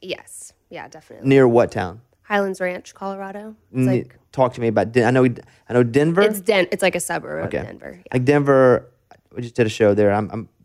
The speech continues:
Speaker 2: I like Denver. I like Colorado Springs, Fort Collins.
Speaker 1: Mm-hmm.
Speaker 2: I know all those areas.
Speaker 1: Yep. Yeah, it's, it's literally right outside Denver. All those places are, like, an hour away.
Speaker 2: So are you the, are you the big, um,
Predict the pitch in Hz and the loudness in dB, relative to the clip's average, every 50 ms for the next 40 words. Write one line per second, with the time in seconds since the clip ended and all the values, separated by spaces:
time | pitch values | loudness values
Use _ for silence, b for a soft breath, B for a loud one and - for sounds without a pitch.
0 | _ _ _ - - 104 107 95 95 101 101 101 101 98 101 - - - 123 120 | _ _ _ -6 -4 -2 -2 -2 -2 -2 -2 0 0 0 0 0 -2 0 0 2
1 | 123 117 110 113 - - - 127 123 123 123 120 117 113 - - _ _ _ _ | 4 4 4 2 0 -4 -6 -4 -2 -2 -2 -4 -6 -10 -16 -20 _ _ _ _
2 | _ _ _ - 143 143 143 139 127 - - - - 131 123 127 123 123 127 123 | _ _ _ 0 4 4 6 4 4 0 -6 -6 0 2 4 4 4 4 2 0
3 | 127 131 127 123 - - 202 190 185 202 208 233 285 294 - - 135 131 120 120 | -2 -4 -8 -10 -12 -10 -10 -8 -4 -4 -4 -4 -4 -6 -4 0 2 4 4 4
4 | 120 113 117 113 110 110 110 107 104 101 92 - - 101 - - - - - 214 | 4 4 4 2 2 2 0 -4 -6 -6 -6 -8 -8 -10 -10 -14 -18 -12 -4 -2
5 | 277 330 339 _ _ _ _ - 226 220 202 190 190 185 180 - - 226 190 202 | -2 -2 -2 _ _ _ _ -6 -4 -2 0 2 0 0 -2 -6 -16 -16 -12 -8
6 | 214 208 202 202 190 185 170 170 160 156 156 156 - - - 185 185 180 - 165 | -6 -4 -4 -4 -6 -6 -6 -8 -10 -10 -10 -12 -14 -16 -16 -16 -16 -16 -18 -20
7 | 170 165 165 165 180 175 175 180 175 170 _ 170 170 151 - - - 80 80 82 | -18 -14 -12 -10 -8 -8 -8 -8 -10 -10 _ -18 -18 -18 -18 -20 -20 -20 -18 -18
8 | 78 76 - - 90 90 65 67 - 58 64 - - - - 170 _ - - 147 | -18 -18 -18 -18 -20 -20 -20 -20 -20 -20 -20 -20 -20 -20 -20 -20 _ -4 0 2
9 | 135 131 131 131 143 147 143 139 131 113 - - 120 127 127 127 120 123 123 120 | 2 4 4 4 4 2 2 2 -2 -2 0 2 2 4 4 4 4 4 4 4
10 | 110 117 113 104 104 101 95 95 95 90 104 110 | 4 4 4 4 4 2 0 -4 -8 -14 -18 -20